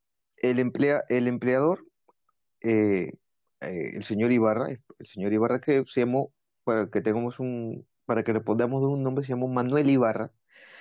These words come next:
este hombre, eh, que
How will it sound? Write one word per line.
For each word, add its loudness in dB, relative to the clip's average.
este -2
hombre, 0
eh, 4
que 4